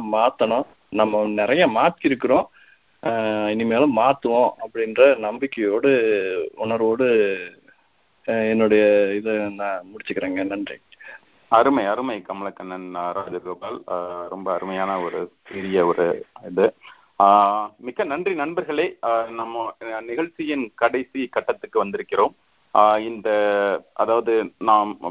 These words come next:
Speaker 2: பல பல முக்கியமான, ஆ, பிரச்சனைகளை பற்றி பேசினோம்.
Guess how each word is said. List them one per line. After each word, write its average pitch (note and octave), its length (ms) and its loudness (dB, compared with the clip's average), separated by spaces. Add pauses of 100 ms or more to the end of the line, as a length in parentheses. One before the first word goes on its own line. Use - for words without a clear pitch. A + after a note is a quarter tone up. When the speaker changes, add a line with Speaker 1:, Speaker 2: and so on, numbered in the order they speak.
(140)
Speaker 2:
பல D3+ 300 4
பல C3+ 320 -2
முக்கியமான, A#2+ 880 -4 (200)
ஆ, F#2+ 460 -4 (220)
பிரச்சனைகளை G#2 520 -6
பற்றி F#2+ 320 -2
பேசினோம். F#2 440 2